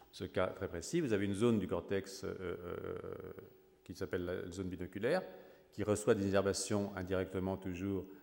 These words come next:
des deux yeux, et dans cette zone, évidemment, les deux yeux peuvent comparer ce qu'ils voient, et c'est là qu'on a le cortex binoculaire qui donne le sens de la profondeur, et cetera.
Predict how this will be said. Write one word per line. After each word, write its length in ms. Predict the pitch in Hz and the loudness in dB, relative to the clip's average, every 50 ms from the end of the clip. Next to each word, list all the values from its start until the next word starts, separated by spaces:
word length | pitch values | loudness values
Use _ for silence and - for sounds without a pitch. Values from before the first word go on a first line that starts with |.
| - - - - - | -20 -20 -20 -10 -4
des 160 | 92 101 98 | -2 0 0
deux 100 | 87 90 | 0 0
yeux, 720 | 85 85 90 110 135 165 202 214 - - - - - - - | -2 0 2 4 6 6 6 4 2 -4 -8 -10 -12 -10 -8
et 60 | 107 104 | -2 0
dans 120 | 120 120 | 2 2
cette 200 | - 107 92 87 | 2 0 0 2
zone, 220 | 92 127 170 180 | 4 4 4 4
évidemment, 380 | 151 107 92 87 92 107 139 156 | 4 2 0 0 0 0 2 2
les 140 | 135 113 101 | 2 2 2
deux 240 | 101 104 98 95 120 | 2 2 2 0 0
yeux 60 | 104 | -2
peuvent 180 | - 92 - | -2 -2 -2
comparer 400 | - 127 113 - 110 104 104 104 | -2 -2 2 6 6 6 6 4
ce 100 | 95 - | 0 0
qu'ils 120 | - 90 80 | -4 -4 0
voient, 380 | 90 104 123 143 196 - - - - - - - - _ - | 2 2 2 2 0 -2 -8 -16 -20 -20 -20 -20 -20 _ -4
et 300 | 95 101 104 117 - - 95 | -2 0 0 0 -2 -6 -10
c'est 200 | - - - 92 | -10 -6 -2 2
là 140 | 92 110 123 | 4 4 4
qu'on 240 | - 101 92 92 | 2 0 0 2
a 240 | 98 104 117 123 - | 2 2 2 2 0
le 120 | 98 92 90 | -2 -4 -4
cortex 480 | - 92 80 - - - - - - | -4 -4 -4 -2 -2 -4 -4 -4 -8
binoculaire 520 | 87 85 85 80 - 80 76 85 92 101 107 - - - - - - - | -8 -8 -8 -8 -8 -4 -2 0 0 0 -2 -6 -14 -18 -20 -20 -20 -16
qui 80 | - 82 | -10 -6
donne 240 | 82 85 85 82 78 | -6 -6 -6 -6 -6
le 140 | 80 80 80 | -6 -6 -6
sens 320 | - - 85 82 82 82 87 | -6 -6 -8 -6 -6 -6 -8
de 80 | 85 | -8
la 60 | 78 | -6
profondeur, 460 | - - 82 - 82 80 80 87 85 82 | -6 -6 -8 -8 -6 -4 -2 -2 -2 -4
et 40 | |
cetera. 300 | - - - - 50 - | -4 -6 -6 -6 -6 -6